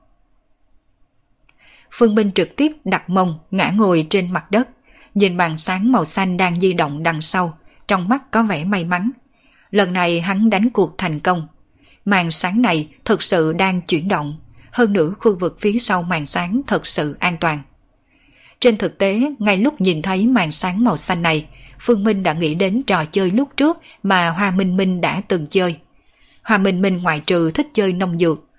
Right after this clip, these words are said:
lúc đó còn thích một trò chơi đấu súng. Mà trong trò chơi này, một trăm người chơi sẽ đáp xuống những nơi khác biệt trong bản đồ. Cuối cùng, một trăm người này bắt đầu bắn nhau. Người có thể sống sót cuối mới là người thắng lợi.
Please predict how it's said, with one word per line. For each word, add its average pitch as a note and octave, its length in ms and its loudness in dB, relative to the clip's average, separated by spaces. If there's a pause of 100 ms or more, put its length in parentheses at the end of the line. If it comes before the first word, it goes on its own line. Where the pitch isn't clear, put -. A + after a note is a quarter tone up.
(200)
lúc C#4+ 220 0
đó G#3 340 0 (220)
còn E3+ 280 0
thích D#4 200 -2
một F#3+ 220 0
trò E3+ 200 0
chơi F3+ 320 -2
đấu F3 200 -2
súng. G3+ 320 0 (520)
Mà G3+ 140 2
trong A3 220 0
trò F3 220 2
chơi F#3 240 -2
này, E3+ 300 -4 (220)
một G3 240 2
trăm G#3 220 0
người E3 240 2
chơi F#3 300 0 (140)
sẽ D#3+ 240 -2
đáp A#3+ 240 0
xuống G3+ 340 0
những F#3+ 220 0
nơi G3 160 0
khác D4 280 -6
biệt D#3+ 280 -2
trong F3 280 -2
bản D#3 180 -2
đồ. E3+ 280 0 (480)
Cuối G#3 260 4
cùng, D#3+ 260 -2 (280)
một G#3 220 2
trăm A3 180 0
người F#3 140 2
này E3 300 0
bắt A#3+ 240 -4
đầu E3 220 2
bắn F3+ 220 0
nhau. F#3+ 300 2 (400)
Người F#3+ 300 4
có C4 160 -4
thể D#3+ 200 -2
sống G3 280 0
sót B3 260 -2
cuối G#3+ 400 2
mới F#3+ 200 2
là A#3 200 2
người D#3+ 440 0
thắng F#3 220 0
lợi. D3+ 240 2